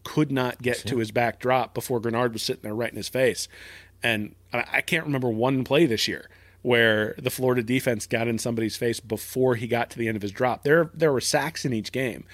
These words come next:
Speaker 1: but I can't remember a time when Florida's defense was imposing its will on the opposing quarterback, and that happened a lot last year. So, you know, yeah, <laughs> I mean,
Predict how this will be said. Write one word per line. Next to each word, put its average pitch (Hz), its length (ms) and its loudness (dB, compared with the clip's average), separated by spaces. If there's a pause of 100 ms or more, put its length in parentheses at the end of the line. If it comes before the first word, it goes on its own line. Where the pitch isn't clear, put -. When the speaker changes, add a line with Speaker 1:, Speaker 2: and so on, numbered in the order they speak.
(340)
Speaker 1:
but - 80 -4
I 117 60 2
can't 156 420 2 (120)
remember 131 540 2
a 110 60 2
time 113 440 -2
when 104 220 -4
Florida's 120 500 -2
defense 113 440 -4
was 104 120 -6
imposing 110 480 -4
its - 120 -8
will 113 360 0 (360)
on 117 140 2
the 113 60 4
opposing 104 380 -2
quarterback, 120 540 -2
and 120 100 -4
that 147 60 -2
happened 165 320 -2
a - 20 2
lot 131 300 -2
last 90 320 -8
year. 92 160 -8
So, 120 320 0 (1000)
you 185 120 2
know, 156 160 4
yeah, 156 220 2 (140)
<laughs> - 120 -6
I 156 120 6
mean, 151 380 4